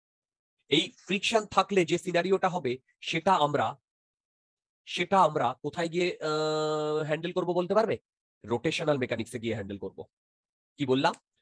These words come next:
সেটা আমরা rotational মেকানিক্সে গিয়ে handle করব। ঠিক? rotational মেকানিক্সে গিয়ে handle করব। ওকে? আচ্ছা,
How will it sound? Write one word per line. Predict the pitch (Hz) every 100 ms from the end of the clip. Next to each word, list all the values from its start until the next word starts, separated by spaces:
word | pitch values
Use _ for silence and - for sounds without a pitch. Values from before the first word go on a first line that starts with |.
| _ _
সেটা | - 147 -
আমরা | 143 123 147 214 _ _
rotational | 113 120 120 165 - 156 147
মেকানিক্সে | 120 - 110 -
গিয়ে | 127 160
handle | 117 98
করব। | 95 90 - - _ _ _ _ _ _
ঠিক? | - 220 247 - _ _ _ _ _ -
rotational | 123 117 143 147 135
মেকানিক্সে | 117 104 107 -
গিয়ে | 117 151
handle | 120 92
করব। | 95 - - _ _ _ _ _ _ -
ওকে? | 240 214 - _ _ -
আচ্ছা, | - - -